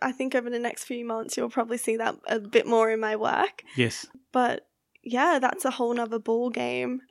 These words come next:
Speaker 1: um, to understand. And I'm still trying to get a hang of perfecting that skill, I guess.
Speaker 2: Yes, I
Speaker 1: Yeah.
Speaker 2: think it takes a long, long time to actually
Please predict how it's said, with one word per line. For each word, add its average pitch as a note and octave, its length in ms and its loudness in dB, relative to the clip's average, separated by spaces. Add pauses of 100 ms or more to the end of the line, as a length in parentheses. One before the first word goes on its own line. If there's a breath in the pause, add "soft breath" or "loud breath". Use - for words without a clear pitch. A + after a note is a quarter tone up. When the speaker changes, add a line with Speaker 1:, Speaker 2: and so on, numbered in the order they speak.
Speaker 1:
um, A3+ 580 -2
to - 160 -4
understand. A#3+ 960 -2 (280)
And - 120 -2
I'm B3 120 -2
still A#3+ 220 0
trying A#3+ 200 -4
to B3 60 -4
get A3+ 120 -2
a A#3+ 120 -2
hang A#3+ 200 -4
of A#3 260 -6 (920 loud breath)
perfecting A3+ 580 4
that - 380 2
skill, A#3 560 0
I B3+ 100 -4
guess. C4 300 -6
Speaker 2:
Yes, - 240 2
I - 40 4
Speaker 1:
Yeah. A#2+ 40 4
Speaker 2:
think D#3 160 6
it D3 60 0
takes B2 180 2
a A#2+ 80 0
long, C3 340 4
long B2 220 2
time A#2 320 2
to C3+ 100 -2
actually A#2 560 -4